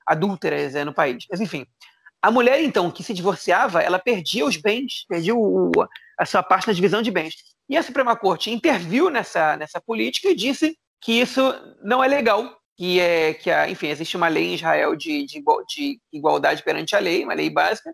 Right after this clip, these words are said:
e diz que você não pode fazer uma diferenciação, é, da mulher pro homem e que, e que a traição não pode, é, cancelar acordos, né?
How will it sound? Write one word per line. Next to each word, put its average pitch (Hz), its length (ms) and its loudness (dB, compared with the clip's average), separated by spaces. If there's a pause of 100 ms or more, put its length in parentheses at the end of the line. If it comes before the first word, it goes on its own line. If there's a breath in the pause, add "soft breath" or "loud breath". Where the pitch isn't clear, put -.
(260)
e 240 100 -4
diz 196 280 -4
que 208 380 -4
você 185 220 -2
não 214 140 0
pode 196 240 0
fazer 185 180 -2
uma 185 80 -2
diferenciação, 175 880 -4 (260)
é, 156 460 2
da 160 100 0
mulher 160 300 -2
pro 214 160 -4
homem 214 440 0 (140)
e 175 60 -14
que, 165 840 -4 (240)
e 190 80 -8
que - 120 0
a 165 60 4
traição 202 560 0
não 202 200 -2
pode, 185 560 2
é, 160 560 0
cancelar 175 540 2
acordos, 180 540 -4
né? 349 160 -6